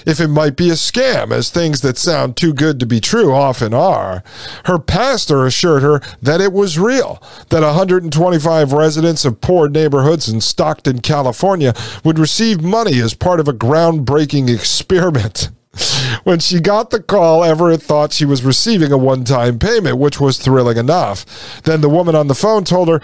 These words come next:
she'd receive five hundred dollars every month for a year and a half with no strings attached. She nearly collapsed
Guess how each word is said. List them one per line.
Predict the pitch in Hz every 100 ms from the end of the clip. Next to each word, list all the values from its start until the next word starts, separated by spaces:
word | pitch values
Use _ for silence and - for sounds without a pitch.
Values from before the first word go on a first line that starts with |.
| -
she'd | - - 226 190
receive | 170 190 165
five | - 170 190 165
hundred | 185 185
dollars | 170 160 151 143
every | 143 143
month | 135 131
for | - 131 131
a | 135
year | 127 135 175 190
and | 180
a | 151
half | 120 156 185 120 95 - - - - -
with | 135
no | 135 170 165
strings | - 160 156 143 120
attached. | - 170 151 98 - - - - -
She | - - 156
nearly | 160 170 151
collapsed | 131 - 147 156 175 139 - -